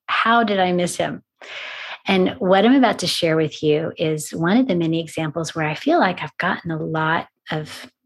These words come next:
not a lot, but I've gotten some of the advanced concepts of, and lot lessons of life with God.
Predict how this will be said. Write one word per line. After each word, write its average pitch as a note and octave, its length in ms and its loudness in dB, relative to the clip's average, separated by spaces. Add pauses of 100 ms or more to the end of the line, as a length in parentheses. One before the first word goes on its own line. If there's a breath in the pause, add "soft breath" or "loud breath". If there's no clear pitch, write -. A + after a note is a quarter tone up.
(420)
not B3+ 140 6
a E3 40 4
lot, D#3 260 0
but B3+ 80 2
I've B3+ 140 2
gotten A#3 220 0
some F#3 180 0
of F3 80 2
the E3 120 4
advanced D#3+ 440 -2
concepts - 680 -4 (580 loud breath)
of, D#3 840 2
and D#3+ 300 2
lot D#3+ 300 0
lessons D#3 440 0
of D3+ 280 -4
life D#3 260 -2
with D#3+ 160 -4
God. - 340 -2